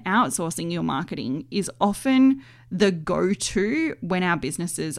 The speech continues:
aren't doing as well, or we would like to do more. If we want to have a bigger launch, we focus on our marketing efforts. If we want to make more sales, we focus on maybe new marketing channels or new avenues, new strategies we haven't tried before.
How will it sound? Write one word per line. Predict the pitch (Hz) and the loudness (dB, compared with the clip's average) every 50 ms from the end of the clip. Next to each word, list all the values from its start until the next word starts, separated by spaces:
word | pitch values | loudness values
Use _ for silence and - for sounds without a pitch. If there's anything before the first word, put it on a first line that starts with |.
| - - | -8 -8
aren't | 170 165 180 170 - - - - | -4 -2 -2 -2 -4 -6 -6 -2
doing | - 185 165 180 180 - | -2 0 0 -2 -2 -4
as | - 165 175 165 | -4 -6 -6 -6
well, | 160 160 165 170 214 277 277 - | -4 -2 0 2 2 2 0 0
or | - 254 302 311 | 2 2 2 2
we | 294 311 | 2 2
would | 285 277 269 - | 0 0 0 -2
like | 226 208 202 - | -2 -2 -2 -4
to | - - | -6 -6
do | 180 - 175 175 170 - - | -4 -2 0 0 0 -2 -4
more. | - 175 165 165 165 - 87 - - | -6 -6 -4 -4 -6 -6 -8 -10 -10
If | - - 143 - | -10 -10 -8 -6
we | 190 180 | -6 -4
want | 165 190 196 180 | -2 -2 -2 -2
to | 196 | -4
have | 196 196 185 | -4 -4 -4
a | 175 | -4
bigger | - - - 233 226 226 | -4 0 2 2 4 4
launch, | 220 202 208 202 196 190 190 - - | 2 2 2 0 0 -2 -2 -4 -6
we | - 175 | -8 -8
focus | - - 165 143 143 180 - | -6 -6 -6 -6 -6 -6 -4
on | - 165 | -4 -2
our | 160 170 | -2 -2
marketing | 156 135 151 - - - 143 135 - | -2 -4 -6 -8 -8 -8 -8 -8 -10
efforts. | - - - 85 - - | -10 -12 -12 -12 -12 -12
If | 143 - - | -10 -8 -6
we | 180 | -6
want | 156 170 185 | -4 -2 -2
to | 190 | -2
make | 180 180 180 - | -2 -2 -4 -4
more | - - | -6 -6
sales, | 175 - 269 262 247 233 233 226 226 226 - - - - - - - | -2 0 2 4 4 4 4 4 2 0 -4 -12 -20 -20 -20 -6 -4
we | 202 196 | -4 -4
focus | - - 190 165 - 180 180 - - - | -2 -2 -2 -2 -2 -2 -4 -4 -4 -4
on | 170 160 156 160 - | -4 -2 -2 -2 -2
maybe | 185 180 190 202 | -2 -2 0 2
new | 214 208 214 226 220 | 4 6 8 8 8
marketing | 220 220 214 214 - 202 180 180 165 | 8 6 4 2 0 -2 -2 -2 -4
channels | - - - - - 185 143 127 139 143 147 - | -4 -6 -4 0 2 2 2 2 -2 -4 -4 -4
or | 160 170 | -4 -2
new | 175 185 208 233 | 0 2 2 2
avenues, | - - 185 180 180 170 165 160 165 - | 2 0 -4 -4 -4 -2 -2 -4 -4 -2
new | - 190 | -2 -2
strategies | 202 - 185 170 160 160 - 160 - | 0 0 -2 -2 -2 -2 -4 -6 -8
we | 170 | -8
haven't | 175 185 151 - 147 | -8 -6 -6 -6 -4
tried | - - 185 185 185 | -2 0 0 0 -2
before. | 175 180 - - - - - | -4 -8 -10 -10 -10 -10 -12